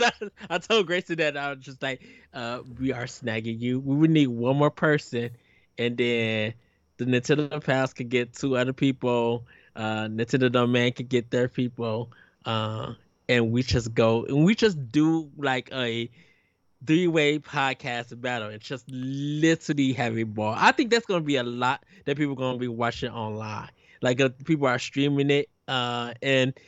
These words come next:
getting anticipated and hyped to see who wins. I think it's gonna be a lot of laughs and everything. But I feel like it's gonna be really fun. And definitely if their online stru-, uh, Nintendo's online structure really holds up, like, there's not really no problems and stuff,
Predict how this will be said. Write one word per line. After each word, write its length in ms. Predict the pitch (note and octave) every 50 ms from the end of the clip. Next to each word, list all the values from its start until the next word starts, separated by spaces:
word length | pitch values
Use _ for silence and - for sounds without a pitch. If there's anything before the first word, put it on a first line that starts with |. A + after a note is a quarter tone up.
| _ _ _ _ _ _ - B2
getting 280 | A#2 D3+ D#3+ D3+ D3+ C3+
anticipated 720 | C3+ C3+ C3+ - - D3 - - D#3 - - C#3+ C3+ C3+
and 120 | C3+ C3
hyped 260 | C3+ - D3 C3+ C#3 -
to 100 | D3 C#3
see 240 | - - C#3+ C#3
who 160 | B2+ C#3 C3+ B2
wins. 300 | B2 B2 C3 C3+ C#3 -
I 120 | D3 D#3+
think 160 | D#3+ G#3 F#3+
it's 80 | F#3 E3
gonna 140 | D#3+ D#3 D3
be 120 | D3 C#3
a 80 | B2 A#2
lot 280 | A#2 A#2+ A#2+ B2+ B2+
of 100 | C3+ C3+ A#2+
laughs 580 | A2+ A#2 B2 B2 A2 G#2+ A2 A#2+ B2 - - -
and 120 | - C3 G#2+ -
everything. 500 | A2+ A2+ A2 - - A#2+ A#2 - D#2+ - - - - -
But 100 | - D#3
I 20 | F#3+
feel 120 | F#3+ A3+ G#3
like 140 | G3+ - -
it's 80 | F#3+
gonna 140 | - G#3 G3
be 180 | F3 F3+ F3 D#3
really 340 | C3+ A#2+ B2 D3 D#3+ D#3+ E3+
fun. 280 | - - E3+ D#3 C#3 C3+
And 160 | C3 C3 C3
definitely 380 | D3 E3 - - - G#3 G3 - B2+
if 140 | D3 C#3 -
their 180 | C#3+ C3+ B2+ -
online 440 | - B2+ B2+ B2+ B2 A#2+ A#2+ A#2+ B2
stru-, 240 | A#2+ - - B2+ - -
uh, 60 | B2+ B2
Nintendo's 480 | B2+ B2+ B2+ B2 - C#3+ B2+ A#2 -
online 440 | - B2+ A#2 A#2 A2+ A2+ A#2+ A#2+ A#2
structure 520 | A#2+ - C3+ B2 A#2+ - - A#2 A2+ A#2 - - - - - - _ -
really 240 | A#2+ C#3 C#3+ D3 D3
holds 480 | C#3 - C#3 C3 C3 C3 - - - - -
up, 260 | B2 A#2+ B2 C3+ - _ _ _ _ _ _ _ _ _ _ -
like, 200 | C3+ C3+ B2+ C3
there's 200 | C#3+ C3 B2+ -
not 220 | C#3+ B2+ B2+ A#2+ A2+
really 200 | B2 C3+ C#3 C#3
no 160 | C3+ B2+ A#2
problems 440 | A2+ - - B2 B2 B2 C3+ C3+ -
and 100 | D#3 D#3
stuff, 280 | - - F#3+ F3+ F3+